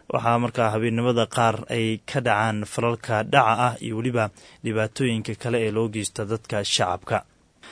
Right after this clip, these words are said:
War-saxaafadeed ka soo baxay xafiiska madaxweynaha ee dowlad goboleedka Galmudug, Axmed Cabdi Kaariye, Axmed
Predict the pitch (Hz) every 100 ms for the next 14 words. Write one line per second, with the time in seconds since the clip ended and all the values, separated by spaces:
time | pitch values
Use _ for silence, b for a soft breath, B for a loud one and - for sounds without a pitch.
0 | B - 127 117 123 131 147 147 151 156
1 | 147 131 123 131 120 123 135 - 110 110
2 | 110 110 117 127 123 117 113 120 117 113
3 | 117 110 117 113 127 123 120 110 113 120
4 | 123 120 - 127 110 117 113 - - -
5 | 120 117 117 113 110 - 113 117 120 117
6 | - - 127 123